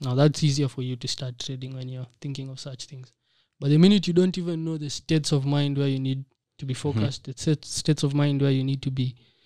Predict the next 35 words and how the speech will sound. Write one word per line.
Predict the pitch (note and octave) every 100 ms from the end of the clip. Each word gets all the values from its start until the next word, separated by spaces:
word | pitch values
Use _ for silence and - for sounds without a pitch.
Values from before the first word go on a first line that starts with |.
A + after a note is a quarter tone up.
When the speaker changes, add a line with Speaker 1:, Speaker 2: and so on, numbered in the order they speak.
| _ -
Speaker 1:
Like, | D#3 D#3+
I | F3+
know | G3
if | G3+ D#3+
I |
listen | D3 D#3 D#3
to | C#3+
some | D3+ C3+
songs, | - F3 E3+ D3+ - _ _ _ _ C#3
zinanipelekanga. | C#3 B2+ C3 B2+ C3+ C3 B2+ B2+ B2 - _ _ _ - -
For | -
example, | C#3+ E3+ F3+ D#3+
if | C#3+
I | D3
listen | D#3 D#3 C#3+
to | -
Kwaito | E3 E3 E3 E3 D#3
on | D3+ C3+
a |
Friday | C3+ D3+ D#3 D3+
afternoon, | - B2+ C3+ E3+ E3+ - - G#2+
Speaker 2:
Mm-hmm. | G2 G2+ -
Speaker 1:
there's | C#3 C3+
a | C3+
very, | D3 D3+
very | C#3 C#3
high | C3+ C3+
chance | C3+ C3+ C3 C3 C3+
I'll | C3 C3
end | C3 C3
up | B2
at | C3+ -
number | C3 C3 C#3
seven | C#3 C3+ C3
huko. | C3 - - -